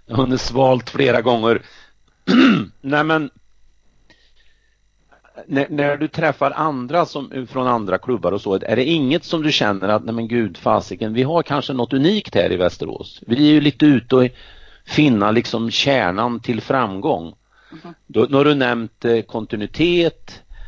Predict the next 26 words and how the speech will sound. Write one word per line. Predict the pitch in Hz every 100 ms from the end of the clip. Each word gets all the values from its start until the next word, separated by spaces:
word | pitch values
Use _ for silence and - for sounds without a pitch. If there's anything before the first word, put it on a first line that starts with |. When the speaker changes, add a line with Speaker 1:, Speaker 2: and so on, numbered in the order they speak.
| - -
Speaker 1:
Vi | 101
har |
sett | 101 110 - 113
hur |
stort, | - - 135 135 - - 131
ehm, | 120 113 110 104 104 _ _ _ - _
hur | - 117
stor | - 127 120
klubben | 131 117 98 113
är. | 123 151 143 - - - _ - - -
Är | 156 131
det | 139
något | 135 127 -
i | 127 127
ert | 131
sätt | - 127 113 -
att | 117 -
jobba | 120 143 123 85 110
med | 117 120
simmarna | 151 127 104 98 131 151
där | 156
du | 151
känner | - 135 113 120
att, | 120 -
nej | 113
men, | 113 117 117